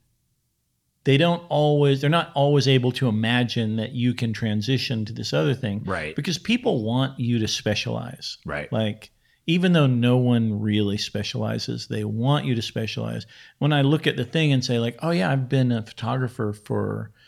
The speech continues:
Speaker 1: almost thirty years," you know, I've done a lot of stuff. When I look at the range of things that I've done, it's like, there are things that I focused on at specific points, but, like, I feel like I've got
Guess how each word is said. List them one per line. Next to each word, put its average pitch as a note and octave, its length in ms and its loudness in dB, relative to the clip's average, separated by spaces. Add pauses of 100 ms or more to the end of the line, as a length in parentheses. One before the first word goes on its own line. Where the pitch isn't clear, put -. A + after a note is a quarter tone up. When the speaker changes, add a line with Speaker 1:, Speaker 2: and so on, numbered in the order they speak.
(600)
Speaker 1:
almost D#3 640 0
thirty B2+ 260 0
years," G2+ 760 -4 (880)
you C3 140 4
know, A2+ 400 0 (800)
I've F3+ 200 -4
done A2 200 -2
a C#2+ 80 -14
lot G2 400 -14
of E2+ 80 -14
stuff. - 420 -2
When B2 100 -2
I C#3+ 100 2
look A#2 300 0
at - 140 -2
the A#2+ 80 0
range A2+ 480 0
of A#2 140 -2
things B2+ 320 -2
that A2+ 100 -4
I've G2+ 180 -4
done, C#3+ 400 0
it's B2+ 240 -6
like, C3 400 -4 (540)
there G3 220 0
are C3+ 40 2
things E3+ 440 -2
that C3 160 0
I G2+ 320 -4
focused D3+ 500 -4
on A2+ 180 0
at - 140 -8
specific - 600 -10
points, F#3+ 420 -6
but, - 240 -8
like, B2 340 -6
I D3 220 -4
feel C3 720 0 (300)
like C3 180 -2
I've B2+ 200 0
got B2 340 2